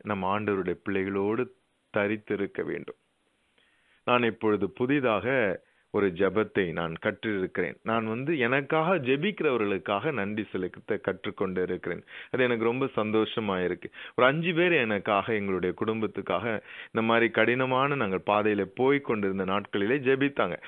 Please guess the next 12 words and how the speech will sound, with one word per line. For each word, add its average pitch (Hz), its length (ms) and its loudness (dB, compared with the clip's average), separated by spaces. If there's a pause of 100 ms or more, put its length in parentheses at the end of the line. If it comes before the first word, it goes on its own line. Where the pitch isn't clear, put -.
(200)
அவர்களை 175 560 6
நான் 110 200 4
நினைத்து 160 540 2
ஒவ்வொரு 202 420 4
நாளும் 156 340 4
ஆண்டவருடைய 123 580 4
சமூகத்திலே 117 560 0
நன்றி 135 280 0
செலுத்துகிறேன். 117 640 0 (240)
அது 208 400 6
கடவுளுடைய 127 580 4
பார்வைக்கு 107 960 0